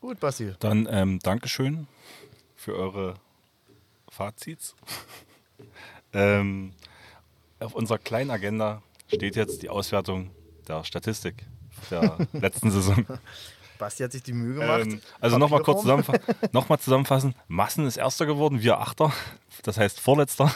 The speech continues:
Speaker 2: <laughs> Nur Roland Schwarzheide steht hinter uns noch. Ähm,
Speaker 1: Und Lübbenau.
Speaker 2: ich muss
Speaker 1: Also
Speaker 2: auch noch mal dazu sagen,
Speaker 1: <laughs>
Speaker 2: ich bin auch sehr unzufrieden mit dem Tabellenplatz.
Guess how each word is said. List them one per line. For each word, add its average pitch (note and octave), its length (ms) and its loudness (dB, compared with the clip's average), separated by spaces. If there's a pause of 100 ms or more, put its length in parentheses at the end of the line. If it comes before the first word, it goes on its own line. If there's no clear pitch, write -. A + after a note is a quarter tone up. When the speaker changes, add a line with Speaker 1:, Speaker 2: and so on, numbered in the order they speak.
Speaker 2:
<laughs> - 1120 -2
Nur A#2+ 160 -2
Roland C3+ 320 4
Schwarzheide C3 360 0
steht A#2 180 -6
hinter A#2+ 180 -2
uns B2 200 -4
noch. C3+ 220 -6 (100)
Ähm, A2+ 360 -4 (240)
Speaker 1:
Und A#2+ 100 -2
Lübbenau. A#2+ 400 0 (120)
Speaker 2:
ich - 100 -2
muss C3+ 80 2
Speaker 1:
Also A#2 100 4
Speaker 2:
auch B2 100 2
noch D3 80 4
mal C#3 140 6
dazu C3+ 200 4
sagen, C3 240 4 (120)
Speaker 1:
<laughs> - 80 -4
Speaker 2:
ich - 140 -12
bin A#2 100 -4
auch B2+ 160 4
sehr C#3 300 2
unzufrieden C#3+ 440 0
mit A#2 120 2
dem A#2+ 180 0
Tabellenplatz. B2+ 560 2